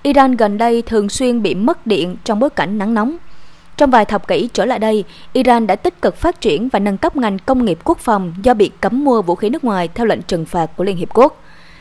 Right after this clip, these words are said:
Tehran tự sản xuất nhiều loại vũ khí, trong đó có tên lửa, đồng thời xây dựng nhiều căn cứ ngầm chứa tên lửa đạn đạo và hành trình.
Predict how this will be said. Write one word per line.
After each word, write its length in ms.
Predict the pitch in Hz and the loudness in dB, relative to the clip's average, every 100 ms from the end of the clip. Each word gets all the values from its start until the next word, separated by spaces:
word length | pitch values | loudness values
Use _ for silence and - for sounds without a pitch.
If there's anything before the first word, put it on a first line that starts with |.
| - - | -10 0
Tehran 480 | 269 226 233 233 226 | 2 4 4 2 2
tự 200 | 214 - | 0 0
sản 200 | 165 214 | -4 -2
xuất 240 | 339 349 | -4 -2
nhiều 180 | 254 185 | 0 2
loại 180 | 180 147 | 2 0
vũ 200 | 180 185 | -2 0
khí, 340 | 233 226 349 - | 0 0 0 -2
trong 180 | 214 | 0
đó 160 | 196 208 | 0 0
có 140 | - | -2
tên 200 | 349 240 | -2 0
lửa, 280 | 202 156 247 294 - - | 2 2 0 -4 -18 -8
đồng 200 | 220 240 | 0 2
thời 260 | 226 226 220 | 4 4 4
xây 200 | - 285 | 2 2
dựng 260 | 214 190 220 | 2 0 2
nhiều 180 | 208 | 2
căn 240 | 202 240 233 | 4 0 0
cứ 180 | 220 247 | 0 2
ngầm 480 | 311 254 190 170 165 | 2 0 0 -4 -6
chứa 260 | 220 214 311 | 0 2 2
tên 200 | - 214 | 0 -2
lửa 140 | 180 151 | 0 0
đạn 280 | 226 143 180 | -2 -2 0
đạo 200 | 156 165 | 2 2
và 120 | 180 | -2
hành 200 | 185 175 | -4 -4
trình. 260 | 196 180 | 0 0